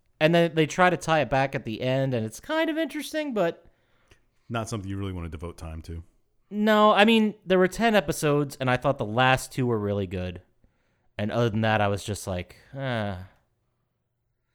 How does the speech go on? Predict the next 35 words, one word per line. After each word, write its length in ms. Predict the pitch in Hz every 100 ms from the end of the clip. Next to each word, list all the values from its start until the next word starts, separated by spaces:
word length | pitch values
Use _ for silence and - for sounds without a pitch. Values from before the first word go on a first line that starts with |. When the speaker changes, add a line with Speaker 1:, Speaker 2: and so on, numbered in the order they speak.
| _
Speaker 2:
I 80 | -
Speaker 1:
Like, 120 | 175
the 80 | 180
Speaker 2:
agree. 80 | 170
Speaker 1:
last 280 | 175 220 -
two, 300 | 196 190 185
when 220 | 170 143
they 80 | 139
were 100 | 123
wrapping 380 | 135 143 143 131
up 180 | 127
this 160 | 107 123
story, 560 | - - 120 104 92 - _ _
felt 240 | - 127
like 160 | 110 110
things 240 | 123 113
were 80 | 107
moving 300 | 110 107 98
forward. 340 | - 107 95 90
The 80 |
rest 240 | 101 110 -
was 120 | 104
just 340 | - 95 - -
backstory. 560 | 90 90 - 50 57 - _ _ _ _ _ _ _ _ _ _ _ _ _ _ _
Speaker 2:
Yep. 180 | 113 -
Speaker 1:
But 220 | 101 -
whatever. 340 | 208 175 151 - _ - - - _ _ _ _ -
Uh, 240 | 123 123 123
I 120 | 131
also 200 | 180 208
watched 280 | 190 175 -
two 160 | 170
movies, 400 | 165 151 143 143
which 180 | 123 117
I 360 | 117 110 107